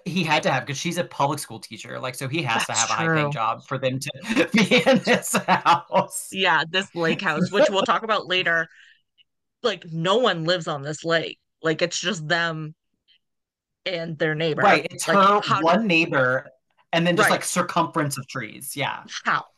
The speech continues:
Speaker 2: How? Anyways.
Speaker 1: Right.
Speaker 2: Yeah, he's
Speaker 1: And I think they're in a, I think they're in upstate New York 'cause she goes to, like, Utica or something. I don't
Speaker 2: Yeah.
Speaker 1: know the, that area that well.
Speaker 2: Yeah. I thought that they were in,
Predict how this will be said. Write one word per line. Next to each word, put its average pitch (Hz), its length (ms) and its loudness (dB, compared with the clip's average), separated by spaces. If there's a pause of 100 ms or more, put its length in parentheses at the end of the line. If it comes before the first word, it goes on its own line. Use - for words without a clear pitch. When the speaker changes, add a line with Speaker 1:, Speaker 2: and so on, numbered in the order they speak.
(380)
Speaker 2:
How? 170 360 -4 (380)
Anyways. - 500 -10 (440)
Speaker 1:
Right. 139 80 2
Speaker 2:
Yeah, - 200 2
he's 208 220 0 (100)
Speaker 1:
And 156 100 0
I 156 60 2
think 220 200 -2
they're 294 140 -2
in 262 140 2
a, 170 40 4 (460)
I - 40 -4
think 196 180 -4
they're 226 100 -2
in 214 60 0
upstate 208 320 0
New 190 100 0
York 180 420 2
'cause 143 120 -8
she 165 140 -6
goes 156 280 -4
to, 175 80 -4
like, 143 280 0
Utica 135 500 -6
or 143 80 -6
something. 147 640 -4
I 220 100 6
don't 202 180 4
Speaker 2:
Yeah. - 20 4
Speaker 1:
know 185 160 4 (100)
the, 107 240 -10
that 110 100 -10 (220)
area 110 400 -8
that 113 180 -8
well. 110 180 -6
Speaker 2:
Yeah. 156 400 2 (300)
I 220 140 0
thought 277 320 2
that 330 160 0
they 262 120 2
were 202 140 2
in, 165 300 0